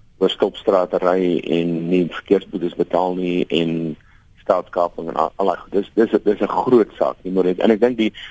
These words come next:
dit begin met die kerke en ons morele leiers om oor die goed meer te praat. Ek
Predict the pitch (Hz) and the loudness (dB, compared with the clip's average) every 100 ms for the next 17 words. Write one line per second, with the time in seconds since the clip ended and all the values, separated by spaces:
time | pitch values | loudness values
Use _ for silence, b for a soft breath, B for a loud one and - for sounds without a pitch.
0 | B 98 95 123 123 107 - 104 104 - | B -2 0 0 0 -2 0 0 0 0
1 | 107 92 92 98 92 101 107 87 87 95 | 0 0 0 -2 4 4 4 2 2 0
2 | - b b b - - 101 - 98 98 | -4 b b b -8 -2 0 2 0 0
3 | 107 - - - 92 87 92 104 - 104 | -2 -2 -4 -6 -4 2 4 4 2 -6
4 | - 135 104 82 | 0 0 0 -4